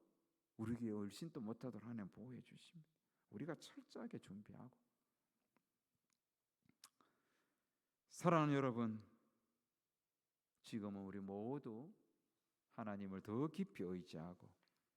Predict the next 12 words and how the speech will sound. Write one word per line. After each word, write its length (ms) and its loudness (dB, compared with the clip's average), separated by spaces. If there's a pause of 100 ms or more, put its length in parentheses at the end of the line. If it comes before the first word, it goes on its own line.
(760)
기도하면서 920 -8 (340)
믿음으로 460 -18
살아가야 480 -18
할 120 -18 (100)
때입니다. 400 -20 (800)
이런 280 -2
은혜가 640 -4 (920)
저와 280 -6
여러분 320 -6
속에 320 -16 (1000)
넘쳐나기를 920 -14 (1000)
축원합니다. 800 -14